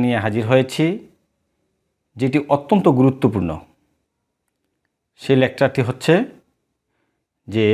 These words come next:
শর্ট সার্কিট ফল্টের গুরুত্বপূর্ণ একটি অঙ্ক প্রায় সময় এসে থাকে, সেরকম একটি অঙ্ক নিয়ে আসছি। সেই অঙ্কটি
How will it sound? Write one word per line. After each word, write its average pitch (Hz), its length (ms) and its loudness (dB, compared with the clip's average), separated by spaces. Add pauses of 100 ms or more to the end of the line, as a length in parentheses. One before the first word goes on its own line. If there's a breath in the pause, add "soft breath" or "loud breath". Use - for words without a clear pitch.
(220)
শর্ট 139 340 2
সার্কিট 135 300 -2 (100)
ফল্টের 120 400 0 (400)
গুরুত্বপূর্ণ 160 580 4
একটি - 200 -2
অঙ্ক 104 120 -6 (300)
প্রায় 131 280 2
সময় 131 240 0
এসে - 180 -10
থাকে, 117 180 -6 (680)
সেরকম 151 400 2
একটি 143 200 -2
অঙ্ক 120 120 -2 (140)
নিয়ে 117 180 2
আসছি। - 260 -2 (960 soft breath)
সেই 120 220 2
অঙ্কটি 131 340 2